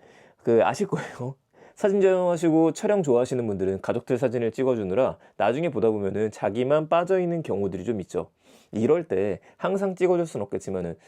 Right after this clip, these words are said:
누군가 나를 가볍게 촬영해줬으면 좋겠다. 여기에 가장 어울리는 기체가 아닌가 싶어서 폭풍 검색을 했고 주문을 했습니다.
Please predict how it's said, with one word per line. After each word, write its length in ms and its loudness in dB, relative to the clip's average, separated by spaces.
누군가 480 2
나를 240 2
가볍게 400 -6
촬영해줬으면 640 -4
좋겠다. 400 -6
여기에 280 4
가장 500 0
어울리는 420 0
기체가 480 -2
아닌가 280 -2
싶어서 680 -2
폭풍 380 -4
검색을 320 0
했고 420 2
주문을 500 -6
했습니다. 440 -4